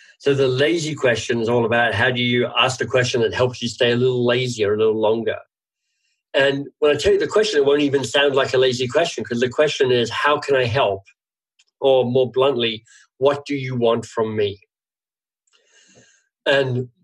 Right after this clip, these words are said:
while that sounds like you're actually asking for more work, what it's actually doing is saying, "Tell me what you really want from me," because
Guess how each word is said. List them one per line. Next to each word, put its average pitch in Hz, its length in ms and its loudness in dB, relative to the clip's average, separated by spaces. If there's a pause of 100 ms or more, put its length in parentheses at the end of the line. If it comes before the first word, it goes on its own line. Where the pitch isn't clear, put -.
(240)
while 160 260 2
that 160 180 2
sounds 160 360 0
like 131 300 0
you're 135 80 4
actually 123 300 -2
asking 123 500 -2
for 120 140 -4
more 127 320 4
work, 101 360 -4 (360)
what 143 160 4
it's 127 140 0
actually 139 500 0
doing 104 480 0
is 127 180 -2
saying, 113 540 0 (680)
"Tell 175 300 -2
me 170 100 0
what 139 240 0
you 135 120 -4
really 123 280 2
want 110 300 0
from 107 180 -8
me," 95 280 -8 (480)
because 131 340 0